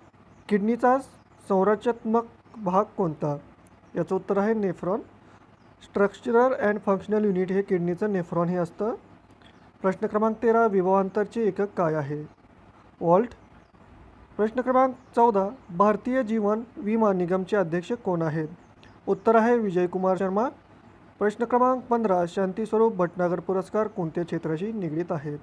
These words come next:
उत्तर आहे विज्ञान आणि तंत्रज्ञान. विज्ञान आणि तंत्रज्ञानामध्ये उत्कृष्ट कामगिरी बजावणाऱ्या शास्त्रज्ञात किंवा व्यक्तीस शांतीस्वरूप भटनागर पुरस्कार दिले जातात. हे एकोणीसशे अठ्ठावन्न सालापासून देण्यात येत आहेत.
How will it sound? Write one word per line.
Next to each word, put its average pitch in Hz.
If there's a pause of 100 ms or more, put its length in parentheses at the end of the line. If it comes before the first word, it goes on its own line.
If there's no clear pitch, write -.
(500)
उत्तर 190
आहे 233
विज्ञान 190
आणि 190
तंत्रज्ञान. 165
विज्ञान 170
आणि 208
तंत्रज्ञानामध्ये 202 (600)
उत्कृष्ट 226
कामगिरी 202
बजावणाऱ्या 196 (100)
शास्त्रज्ञात 185 (140)
किंवा 165
व्यक्तीस 175 (100)
शांतीस्वरूप 190
भटनागर 165
पुरस्कार 170
दिले 160
जातात. 147 (400)
हे 208
एकोणीसशे 240
अठ्ठावन्न 185
सालापासून 202
देण्यात 165
येत 165
आहेत. 180